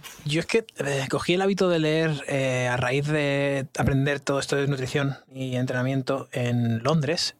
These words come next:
y lo cogí gracias al, al super commute que tenía, al, al, al tiempo de desplazamiento del trabajo y casa, que era, se han sido de media una hora y media, de ida y una hora y media de vuelta, son tres horas al día.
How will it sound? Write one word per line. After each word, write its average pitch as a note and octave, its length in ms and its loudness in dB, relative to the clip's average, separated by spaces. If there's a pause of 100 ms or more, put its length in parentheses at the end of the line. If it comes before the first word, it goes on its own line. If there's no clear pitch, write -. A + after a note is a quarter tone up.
y D#3 100 2
lo C#3+ 120 2
cogí E3 240 0
gracias F3 360 0
al, C3+ 500 2
al B2 220 -2
super C3+ 440 0
commute C3+ 340 0
que D#3+ 100 2
tenía, C3 320 0
al, A#2+ 220 -2
al, B2 560 -2 (380)
al B2 300 -2
tiempo D#3 280 2
de C3 680 0
desplazamiento C#3+ 520 0
del C#3+ 80 -2
trabajo C#3 480 0
y C#3 100 0
casa, D3 360 -2 (380)
que C3 140 -4
era, C3 600 2 (320)
se - 100 -4
han D3+ 80 -2
sido D#3+ 140 2
de C#3+ 80 2
media D3 260 2
una C3+ 120 2
hora C3+ 100 0
y C3 40 0
media, B2 280 -4 (180)
de C3 120 0
ida C#3+ 140 0
y - 40 2
una C3+ 100 2
hora C3 60 2
y B2+ 60 2
media C3 140 2
de B2 80 0
vuelta, A#2+ 200 0
son B2+ 160 0
tres - 180 0
horas B2+ 220 0
al A2+ 80 -2
día. A#2 220 -4